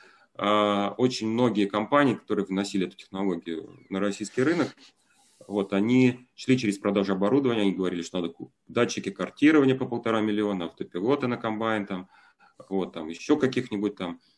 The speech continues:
гаджетов, э, вот, лабораторию, проботборники и прочее, прочее, прочее. Вот, прошли вот десятилетия уже, и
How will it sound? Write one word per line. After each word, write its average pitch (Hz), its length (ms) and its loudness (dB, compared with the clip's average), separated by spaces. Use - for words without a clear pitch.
гаджетов, 101 640 0
э, 92 100 -8
вот, 92 300 -6
лабораторию, 101 720 4
проботборники 104 760 0
и 101 40 -2
прочее, 127 360 0
прочее, 104 320 -4
прочее. 127 440 -8
Вот, 95 340 -2
прошли 110 300 -2
вот 113 160 2
десятилетия 113 640 0
уже, 85 280 -4
и 98 340 0